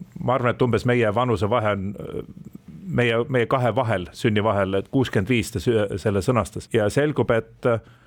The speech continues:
kui vaadata veel ajas minevikku, äh, siis see on juba kehtinud kusagil, äh, rohkem kui sajand, äh, ka sellest ajast, kus, äh, võib-olla hoopis lükatite või, või pulkadega liigutati arvusid, äh, mehaaniliste,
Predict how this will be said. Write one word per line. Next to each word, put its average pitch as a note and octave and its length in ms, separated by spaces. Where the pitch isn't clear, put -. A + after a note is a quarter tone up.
kui A2 120
vaadata A2 380
veel D3 260
ajas A#2+ 340
minevikku, A2 640
äh, - 640
siis G#2+ 160
see A2+ 140
on G#2 80
juba G#2 100
kehtinud G2+ 500
kusagil, G2 640
äh, - 320
rohkem A2 340
kui F2+ 140
sajand, A#2+ 640
äh, G2+ 320
ka G#2 80
sellest B2+ 400
ajast, G#2+ 240
kus, - 320
äh, G2 240
võib-olla G2 460
hoopis - 280
lükatite A#2+ 640
või, G2+ 160
või F#2+ 160
pulkadega B2 560
liigutati A2 640
arvusid, G2+ 480
äh, - 720
mehaaniliste, G#2+ 760